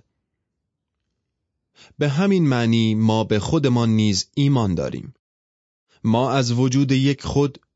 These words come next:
یا کانونی در شخصیت خیش آگاهیم که تغییر ناپذیر است و علیرغم شرایط مختلف و بدون توجه به تغییرات خاصی که در عقاید و احساساتمان پدیدار می‌شود،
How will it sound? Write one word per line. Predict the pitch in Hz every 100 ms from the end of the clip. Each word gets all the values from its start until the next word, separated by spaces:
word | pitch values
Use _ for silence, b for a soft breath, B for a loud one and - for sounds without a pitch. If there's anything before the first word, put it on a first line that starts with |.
| b b
یا | 101 120 127
کانونی | - 127 139 160 170 151
در | 127 113
شخصیت | - 127 - - 135 131
خیش | 123 - 113 - -
آگاهیم | 110 107 110 107 107 104 B B -
که | 127
تغییر | - 131 123 139 135
ناپذیر | 131 123 131 120 120 92
است | - - - _ _ B B 90
و |
علیرغم | 85 92 104 110 123 131
شرایط | 120 - 123 131 143 156
مختلف | 151 131 - 120 107 101 -
و | 113
بدون | 120 160 165 175 151
توجه | 127 110 98 - 98 90
به | -
تغییرات | 95 107 104 127 135 156 151
خاصی | 117 - 95 - 101 95 -
که | 104
در | 107 110 -
عقاید | 139 131 139 156 143 113
و |
احساساتمان | 98 98 113 104 160 151 107 98 92
پدیدار | 107 104 104 95 92
می‌شود، | 98 95 107 95 123 127